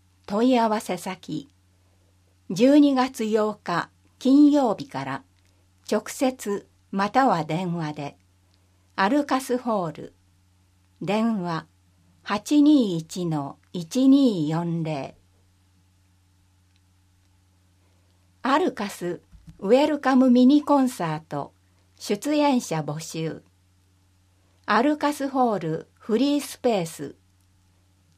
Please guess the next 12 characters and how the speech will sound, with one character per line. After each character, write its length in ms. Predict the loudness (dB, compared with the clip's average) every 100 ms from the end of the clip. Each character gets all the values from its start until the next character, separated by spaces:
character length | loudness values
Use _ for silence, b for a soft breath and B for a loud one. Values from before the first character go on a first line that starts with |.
| -4
七 400 | 0 2 0 -2
組。 440 | -6 -6 -6 -10 _ _ _ _ _ _ _ -2
申 220 | 2 2
し 140 | 0
込 140 | 0 4
み 140 | 4 2
が 240 | 0 0
多 200 | 0 0
い 100 | 0
と 160 | -6 -8
き 160 | -4
は 220 | -4 -4